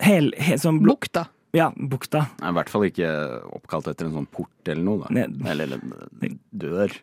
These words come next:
Speaker 1: Mm.
Speaker 3: Det hadde vært litt sånn uinspirerende.
Speaker 1: Ja. Det er opp-, oppkalt da etter da den store porten som blokkerer hel-, hele bukta, ehm, som byen ligger i, fra havet.
Speaker 3: Ja, det var en Baldur's Gate-referanse.
Speaker 1: Ja. Mm.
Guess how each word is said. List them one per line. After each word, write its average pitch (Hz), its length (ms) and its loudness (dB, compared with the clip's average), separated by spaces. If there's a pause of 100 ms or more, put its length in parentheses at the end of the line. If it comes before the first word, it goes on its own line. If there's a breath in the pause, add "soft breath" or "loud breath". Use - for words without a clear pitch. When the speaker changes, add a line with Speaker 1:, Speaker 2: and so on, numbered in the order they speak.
Speaker 1:
Mm. 113 240 0
Speaker 3:
Det - 160 -10
hadde - 160 -4
vært - 160 -10
litt - 160 -8
sånn - 160 -12 (100)
uinspirerende. - 640 -8 (140)
Speaker 1:
Ja. - 120 2
Det 339 320 2
er - 140 4 (180)
opp-, - 240 -14
oppkalt 196 400 2
da 151 180 4
etter 156 300 2
da 143 80 4
den 151 100 4
store 131 520 4 (160 loud breath)
porten - 500 2
som 147 160 2
blokkerer 139 560 4
hel-, 143 300 4 (240)
hele 127 520 4
bukta, 139 520 2 (720 soft breath)
ehm, 135 480 4
som 143 240 4
byen 131 240 8
ligger 117 240 4
i, 131 140 4
fra 120 480 2 (100)
havet. 113 480 2 (140)
Speaker 3:
Ja, 87 180 -2
det 90 240 2
var 82 160 0
en 80 160 -2
Baldur's 73 480 -6
Gate-referanse. - 840 -14
Speaker 1:
Ja. 107 200 -6 (680)
Mm. - 240 -2